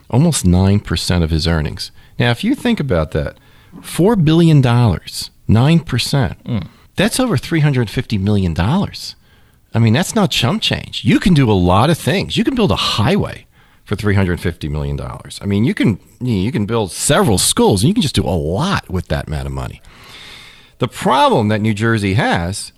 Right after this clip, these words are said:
Speaker 1: is that David Tepper is getting ready to retire and is sick and tired of paying that tax. So he's gonna move to Florida, and the state of New Jersey can do absolutely nothing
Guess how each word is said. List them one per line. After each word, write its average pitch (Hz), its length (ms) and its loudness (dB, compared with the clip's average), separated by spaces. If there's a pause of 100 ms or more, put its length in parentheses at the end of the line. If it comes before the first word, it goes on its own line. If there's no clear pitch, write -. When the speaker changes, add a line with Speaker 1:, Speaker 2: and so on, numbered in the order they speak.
(300)
Speaker 1:
is 117 140 -4
that 139 160 0
David 185 280 0
Tepper 139 580 0 (540)
is 135 140 0
getting 170 240 2
ready 165 160 4
to 151 60 4
retire 143 580 2 (160)
and 143 100 2
is 143 120 2
sick - 260 -2
and 175 100 2
tired 165 300 2
of 151 60 -10
paying 156 240 2
that 151 180 0
tax. - 500 -2 (460)
So - 140 -2
he's 190 180 4
gonna 202 180 2
move 185 360 4
to - 100 0
Florida, 214 540 0 (260)
and 120 100 2
the 123 60 4
state 135 240 2
of 156 80 4
New 160 80 2
Jersey 156 380 2
can 113 180 0
do 95 140 2 (120)
absolutely 135 760 2
nothing 104 640 2